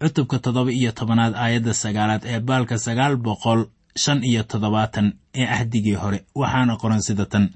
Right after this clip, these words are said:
"Qalbiga dadku wax kasta buu ka khiyaano badan yahay, oo aad iyo aad buu u xun yahay. Bal yaa garan kara?" Rasuul Pawlos oo ka hadlaya isla xaaladda hoose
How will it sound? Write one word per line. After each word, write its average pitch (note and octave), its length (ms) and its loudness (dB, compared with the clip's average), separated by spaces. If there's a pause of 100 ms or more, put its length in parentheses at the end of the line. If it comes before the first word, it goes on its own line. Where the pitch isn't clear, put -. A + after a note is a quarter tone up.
(160)
"Qalbiga D3+ 460 4
dadku C3+ 500 0
wax C#3 240 0
kasta B2+ 320 -2
buu A#2 420 2 (240)
ka D3+ 100 -2
khiyaano A#2 480 0
badan A2 360 2
yahay, G2+ 260 0 (280)
oo A#2+ 160 0
aad C#3 300 0
iyo A#2+ 280 6
aad C3 280 2
buu A#2+ 120 4 (120)
u C#3 60 -2
xun A2+ 240 2
yahay. G#2 420 0 (200)
Bal A#2+ 140 2
yaa C3+ 200 4
garan A2+ 300 2
kara?" G2 280 -2 (160)
Rasuul C3 380 4
Pawlos D#3 420 6
oo B2+ 120 2
ka C3+ 140 2
hadlaya G#2+ 540 4
isla A#2 240 0
xaaladda B2 520 2
hoose G#2+ 560 2